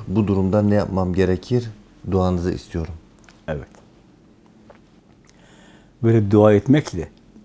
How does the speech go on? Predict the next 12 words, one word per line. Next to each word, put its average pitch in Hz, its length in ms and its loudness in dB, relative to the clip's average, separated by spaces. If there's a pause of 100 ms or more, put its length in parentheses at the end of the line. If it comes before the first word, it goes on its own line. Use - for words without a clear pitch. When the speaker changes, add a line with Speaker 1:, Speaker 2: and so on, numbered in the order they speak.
(1160)
Speaker 2:
Allah'ın 104 360 2
isimlerini 98 460 2
okumakla, 101 580 0 (300)
ayetleri, 101 480 2
sureleri 101 560 0
okumakla 143 640 -2 (1120)
herhangi 139 440 4
bir 95 60 -4
şekilde 104 520 0
duamız 127 380 2
kabul 104 320 2
olmaz. 92 340 0